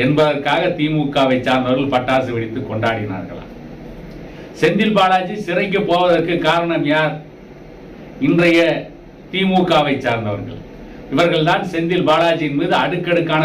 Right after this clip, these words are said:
குற்றச்சாட்டுக்களை சொன்னார்கள். அதே செந்தில் பாலாஜி சிறையிலிருந்து வந்த பிறகு இதே திமுகவினர்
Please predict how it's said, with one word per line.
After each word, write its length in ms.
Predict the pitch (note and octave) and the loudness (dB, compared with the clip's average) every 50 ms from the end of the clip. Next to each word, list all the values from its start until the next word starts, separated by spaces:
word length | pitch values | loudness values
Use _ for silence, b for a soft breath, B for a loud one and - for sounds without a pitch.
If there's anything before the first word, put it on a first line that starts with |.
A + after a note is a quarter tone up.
| - D#3 | 2 2
குற்றச்சாட்டுக்களை 800 | D3+ D#3 C#3+ F3 F3+ F3 F3 E3+ D#3 C#3+ C#3 C3+ C3+ D3 D3 C#3 - - C3+ | 0 0 0 0 0 2 2 2 2 0 0 -2 -2 0 0 0 0 0 0
சொன்னார்கள். 500 | C3+ C3+ C#3 C#3 C3 B2 A2+ A2 G#2+ - - - - - - - - B B B B B B B - G#2 | 2 2 4 2 2 2 0 -4 -4 -6 -10 -14 -16 -18 -18 -18 -18 B B B B B B B -4 -2
அதே 260 | A2+ A2+ A#2 B2+ C#3 D#3 E3+ - D#3 | -2 0 2 2 4 4 2 2 0
செந்தில் 340 | D3+ D3+ D3 D#3+ D#3+ - D3 | 0 0 2 2 2 2 4
பாலாஜி 380 | D3 C#3+ C#3+ C#3+ C#3+ C#3 E3+ E3+ E3+ | 2 2 2 2 0 0 0 -2 -2
சிறையிலிருந்து 480 | - D3+ D3+ D#3 D#3 D#3 D3+ D3 D3 C3+ C3 | 0 2 2 2 4 2 2 2 2 2 2
வந்த 180 | C3+ C#3+ D3 C3+ C3 | 4 4 2 2 4
பிறகு 220 | C3+ D3+ D#3+ E3 D3+ C3+ | 4 4 4 4 4 4
இதே 180 | B2+ C#3 E3 F3 E3+ E3 - | 4 4 4 4 4 2 2
திமுகவினர் 640 | D#3 D#3 D#3 D#3+ D#3 C#3+ C#3+ D3 C#3 C#3 C#3 - E3 | 2 2 2 2 2 4 4 2 2 2 2 0 0